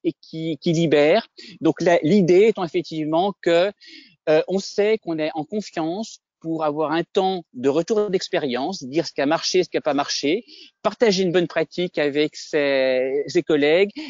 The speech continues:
et on sait qu'on ne prend pas de risques, qu'on est protégé par le collectif, et donc on a le droit de se tromper, qu'on a le droit d'essayer. On parle d'ailleurs plus de, de droit à l'essai que de droit à, à l'erreur.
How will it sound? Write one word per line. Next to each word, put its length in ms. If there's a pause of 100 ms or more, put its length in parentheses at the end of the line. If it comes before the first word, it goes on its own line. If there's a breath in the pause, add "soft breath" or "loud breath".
(140)
et 100
on 80
sait 300
qu'on 140
ne 40
prend 160
pas 160
de 80
risques, 420 (320 soft breath)
qu'on 140
est 160
protégé 480
par 140
le 100
collectif, 640
et 60
donc 260
on 80
a 80
le 80
droit 480 (320 loud breath)
de 160
se 140
tromper, 640
qu'on 200
a 100
le 80
droit 460
d'essayer. 800 (260)
On 100
parle 240
d'ailleurs 320
plus 320
de, 160
de 120
droit 220
à 40
l'essai 340
que 100
de 100
droit 220
à, 300
à 80
l'erreur. 340